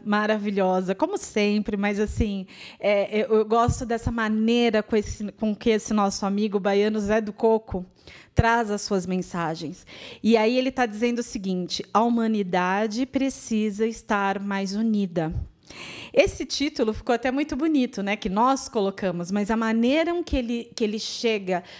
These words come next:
claramente coloca o quanto é necessário que a gente precisa estar em sintonia, estarmos juntos, é, é de uma maneira muito grandiosa e rica.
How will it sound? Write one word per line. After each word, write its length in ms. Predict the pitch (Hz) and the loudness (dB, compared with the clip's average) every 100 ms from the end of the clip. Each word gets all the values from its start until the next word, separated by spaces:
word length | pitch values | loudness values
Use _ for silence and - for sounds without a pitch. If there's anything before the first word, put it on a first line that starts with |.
| - | -8
claramente 920 | - 233 262 269 240 226 220 214 - | 0 2 4 2 2 2 2 2 -2
coloca 760 | - 196 190 208 208 - - 165 - - - | 2 4 6 4 4 0 -6 -6 -8 -12 -8
o 80 | |
quanto 640 | 202 - 277 277 339 392 - | -8 2 6 6 4 2 0
é 140 | 240 | 2
necessário 880 | 240 214 - 196 - 208 196 196 180 185 - - | 2 0 0 0 0 0 2 2 -2 -4 -16 -6
que 300 | - 254 - | 0 0 0
a 140 | - 208 | -2 0
gente 340 | 208 247 - | 2 0 0
precisa 640 | - 226 - 233 214 214 - | -2 -2 0 0 0 0 -2
estar 420 | 202 - 220 220 | -6 -4 0 0
em 100 | 220 | -2
sintonia, 840 | 214 - 208 202 196 190 196 190 180 | -4 -4 -4 -2 0 0 0 0 -2
estarmos 560 | 190 - 214 208 202 185 | -4 -2 0 0 -2 -4
juntos, 680 | 175 226 226 226 180 175 - - - - - | 0 0 0 -2 -2 -4 -8 -12 -20 -12 0
é, 460 | 208 202 202 214 | 2 2 0 0
é 20 | |
de 120 | 214 226 | -2 -2
uma 140 | 226 | 0
maneira 460 | 226 220 214 214 214 | 0 0 0 0 2
muito 320 | 220 240 262 | 2 0 0
grandiosa 1000 | 233 233 240 202 214 202 196 190 170 190 | 2 2 0 0 2 4 2 0 -2 0
e 100 | 196 | 4
rica. 640 | - 214 214 - 185 | 4 2 -4 -6 -6